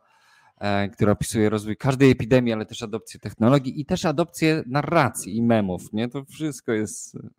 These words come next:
wszystko jest piękna matematyka. No i my jesteśmy tą pierwszą mniejszością, no. Nie ma, to wiesz, to spokojnie. No,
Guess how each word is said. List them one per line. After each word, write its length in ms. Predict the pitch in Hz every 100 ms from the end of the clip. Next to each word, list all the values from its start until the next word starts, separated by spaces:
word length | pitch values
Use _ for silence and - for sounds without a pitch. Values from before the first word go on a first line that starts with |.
| _ _ _
wszystko 220 | - -
jest 140 | 101 -
piękna 260 | 104 98
matematyka. 560 | 98 92 95 90 _ _ _ _ _ _ _ -
No 80 | 139
i 60 |
my 120 | 214
jesteśmy 400 | 226 208 226 247
tą 200 | 240 214
pierwszą 300 | 214 220 214
mniejszością, 680 | 214 214 220 - 214 208 - 101 92
no. 260 | 95 101 - _ _ _ -
Nie 100 | 131
ma, 160 | 190 180
to 160 | 170
wiesz, 200 | 170 160
to 80 | - 175 160 _ _ -
spokojnie. 720 | - - - - 202 104 80
No, 120 | -